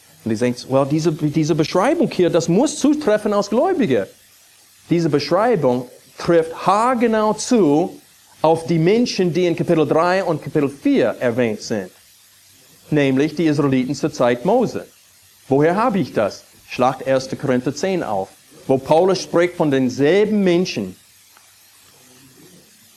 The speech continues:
In erster Korinther zehn, Paulus spricht von den Israeliten zur Zeit Mose.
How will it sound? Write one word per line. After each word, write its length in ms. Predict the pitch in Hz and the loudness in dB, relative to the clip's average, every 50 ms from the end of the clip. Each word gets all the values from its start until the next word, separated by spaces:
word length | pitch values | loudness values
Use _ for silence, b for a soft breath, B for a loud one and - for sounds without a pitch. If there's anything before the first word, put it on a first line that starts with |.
| _ _ _ _ - - - | _ _ _ _ -20 -6 -4
In 100 | 139 120 | -4 0
erster 320 | 113 131 175 190 - 214 | 2 2 0 2 0 -2
Korinther 340 | - - 185 185 180 - 139 | 0 0 0 0 0 -2 -4
zehn, 440 | - - 175 143 156 175 208 226 233 B B B B B B - - - - - | -2 -2 0 0 2 0 0 -2 -4 B B B B B B -20 -20 -20 -6 0
Paulus 360 | - 156 170 196 214 208 - | 2 4 4 6 4 2 0
spricht 440 | - - - 170 175 190 226 214 - | -2 -2 0 2 2 2 2 0 -4
von 320 | - - 175 175 180 190 | -2 0 2 2 2 2
den 160 | 170 175 165 156 | 0 0 0 0
Israeliten 760 | - 147 196 208 247 240 226 208 185 202 202 202 202 208 185 | 2 0 0 2 2 2 2 2 2 0 0 -2 -2 -4 -2
zur 180 | - 185 180 | 0 -2 -2
Zeit 400 | 180 - - 160 170 180 175 180 | 0 0 0 2 2 0 0 0
Mose. 480 | 165 156 160 175 170 156 - 117 92 92 | 0 2 4 4 2 2 0 -4 -6 -6